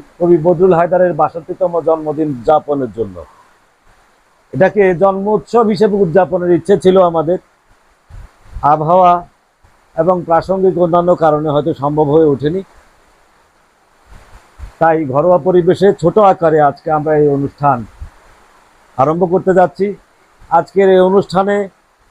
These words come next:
সভাপতিত্ব করার জন্য আমি বিনীত অনুরোধ করছি সুফি সৈয়দ রূপক রশিদ, যিনি আমাদের কাব্যগুরু, কবি, লেখক এবং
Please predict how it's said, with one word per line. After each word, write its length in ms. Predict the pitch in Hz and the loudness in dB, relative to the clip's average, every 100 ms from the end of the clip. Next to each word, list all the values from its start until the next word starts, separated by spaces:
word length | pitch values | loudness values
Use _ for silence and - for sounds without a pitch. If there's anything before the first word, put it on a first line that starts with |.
| _ _ _ - 147 | _ _ _ -12 -4
সভাপতিত্ব 560 | 151 214 226 214 214 196 | 2 2 2 -2 -4 -2
করার 260 | 190 180 160 | 0 0 -2
জন্য 180 | 180 175 | -2 -2
আমি 200 | 175 175 | -2 -2
বিনীত 280 | 160 175 170 | -4 -2 0
অনুরোধ 360 | 170 170 170 214 - | 0 0 2 0 0
করছি 340 | 190 - 160 156 _ _ _ _ _ _ _ _ _ _ _ _ - - - _ - _ _ _ _ | -4 -2 -4 -4 _ _ _ _ _ _ _ _ _ _ _ _ -20 -20 -20 _ -20 _ _ _ _
সুফি 380 | - 190 196 190 185 - - | 0 2 4 2 0 -6 -4
সৈয়দ 320 | 175 190 185 | 2 4 4
রূপক 340 | 175 165 202 190 | 2 2 2 2
রশিদ, 360 | 185 180 190 196 160 _ _ _ _ _ _ _ _ 127 | 0 0 2 0 -2 _ _ _ _ _ _ _ _ 0
যিনি 280 | 175 180 165 160 _ - | 2 2 0 -4 _ -4
আমাদের 440 | 151 175 180 175 147 - _ _ _ _ _ _ _ _ _ - - | -2 0 0 0 -2 -16 _ _ _ _ _ _ _ _ _ -20 -2
কাব্যগুরু, 580 | 170 160 185 175 180 208 220 _ - 202 | -2 0 0 2 4 2 0 _ -2 0
কবি, 300 | 196 185 185 202 - _ _ _ _ _ _ _ _ _ - | 2 0 0 -4 -8 _ _ _ _ _ _ _ _ _ -4
লেখক 460 | 139 170 170 196 196 - _ _ _ _ _ | 0 0 2 0 0 -6 _ _ _ _ _
এবং 160 | 165 | -4